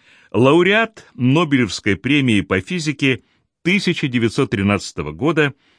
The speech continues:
за исследование свойств вещества при низких температурах, которые привели к получению жидкого гелия.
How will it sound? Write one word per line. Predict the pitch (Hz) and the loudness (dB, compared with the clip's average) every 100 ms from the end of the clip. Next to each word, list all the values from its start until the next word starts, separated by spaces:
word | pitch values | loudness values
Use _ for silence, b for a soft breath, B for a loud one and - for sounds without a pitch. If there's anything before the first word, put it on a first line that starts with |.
| _ _ | _ _
за | 92 98 151 | -4 2 2
исследование | 156 180 220 202 185 165 147 | 2 -2 -2 0 0 0 -2
свойств | - 131 143 - 101 | -2 -2 -2 -2 -4
вещества | 98 - 85 - 131 170 151 b b - | -4 -4 -8 -6 -4 -4 -6 b b -4
при | 127 | 0
низких | 143 160 - 101 - | 2 0 -2 -6 -4
температурах, | 82 82 92 - 185 160 _ _ _ _ | -6 -4 -4 -2 -4 -4 _ _ _ _
которые | - 165 202 131 | -6 -4 -2 -2
привели | 101 101 98 135 165 - _ | 0 0 2 0 -2 -6 _
к | - | -6
получению | 113 104 - 147 185 165 151 139 _ - | -2 0 -2 -2 0 0 0 -4 _ -12
жидкого | 156 139 143 - 131 156 | -6 -2 -2 -2 -4 -2
гелия. | 165 110 76 | 0 0 -2